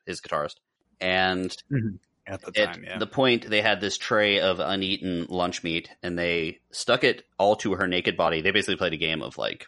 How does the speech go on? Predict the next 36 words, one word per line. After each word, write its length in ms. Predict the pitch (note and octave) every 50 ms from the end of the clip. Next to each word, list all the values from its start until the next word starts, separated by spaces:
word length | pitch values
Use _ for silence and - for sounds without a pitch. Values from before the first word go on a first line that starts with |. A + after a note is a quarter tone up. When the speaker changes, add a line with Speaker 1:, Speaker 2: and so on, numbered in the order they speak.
| _ -
Speaker 1:
sticking 360 | - - F#2 - E2 D#2+ E2
the 180 | E2 D#2+ D#2 -
lunch 300 | - E2 D#2+ D#2+ D#2+ -
meat 260 | - D#2 D2+ - _ -
to 120 | - F2
her 60 | D#2+
body, 440 | D#2 E2 D#2 D#2+ E2+ F2 F2 - _ _ _ _ _ _
like, 160 | - D#2+ -
in 80 | - F2
various 240 | D#2+ E2 D#2+ E2 -
parts. 360 | - - F2 E2+ F#2+ - - _ _ _ _ _ _ _ _ -
And 140 | F2+ F#2 G2
then 100 | G2 G2
they 140 | G2 F#2+ F#2+
went 260 | F#2 F2+ G2+ G#2+ G#2+
into 360 | - A#2 A2+ G#2+ - A#2+ G#2+ G#2
the 80 | A2
shower 380 | G#2+ - A#2+ G2+ F#2 F#2 F#2 F#2
and 160 | D#2+ F2+ F2+
took 160 | - A2+ G2+ -
turns 420 | - A2 G2 F#2 F2+ F2+ E2+ -
playing 260 | - - G2+ F2+ F2+
a 60 | F#2
game 260 | F2+ F#2 F2 F2 E2+ F2
in 100 | E2 D#2+
which 260 | E2 E2 - - -
they 300 | - E2+ E2+ E2 E2 E2
urinated 640 | C#2 E2+ E2+ F#2+ F#2+ F#2 F#2 E2+ E2 D#2+ D#2+ D#2 D#2 - _ _ _ _ _ _ _ _ _ _ -
the 520 | D#2+ D#2+ E2 E2+ E2 D#2+ D#2+ D#2+ C#2 - -
lunch 300 | - F#2 F#2 F2 E2+ -
meat 180 | - D#2+ D#2+ - -
off 220 | E2 D#2+ D2+ -
of 100 | D#2+ -
her 120 | - - -
body. 280 | - - - - - - - _ _ _ _ - C3+
Speaker 2:
Ugh. 240 | A#2 A2+ - -